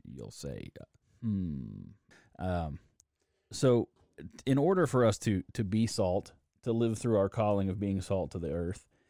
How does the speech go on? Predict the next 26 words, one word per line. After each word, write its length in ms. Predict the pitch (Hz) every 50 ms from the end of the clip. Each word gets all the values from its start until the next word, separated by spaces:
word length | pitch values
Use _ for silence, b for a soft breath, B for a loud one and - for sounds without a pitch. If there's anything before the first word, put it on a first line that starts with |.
| _ _ _ _ _ -
um, 260 | 92 92 92 - -
we 120 | 107 113 110
have 180 | 117 123 131 -
to 80 | 104
know 160 | 98 101 101
where 160 | 98 98 92 85
we're 120 | 85 82
grounded 380 | 85 85 85 85 87 78 78 80
at, 220 | 80 82 80 - _ -
and, 260 | 92 87 80 82 - - - _ _ _ _ _
um, 340 | 80 80 80 76 71 67 - - _ _ _ _ _ _ _ _ -
and 120 | - 113 104
we're 100 | 104 101
grounded 280 | 110 123 135 131 123
on 80 | 127 113
the 40 | 107
rock. 300 | 135 165 - - - - _ _ _ _ _
We're, 160 | 107 101 - - _
Jesus 380 | - - 120 131 123 113 92 110 117
is 100 | 92 82
our 120 | 73 57 67
rock. 220 | 65 55 - - _ _ _ _
I 60 | - 104
like 300 | 101 104 120 127 - -
this 280 | 113 110 107 98 -
because 640 | - - 95 - - 98 95 95 90 90 - -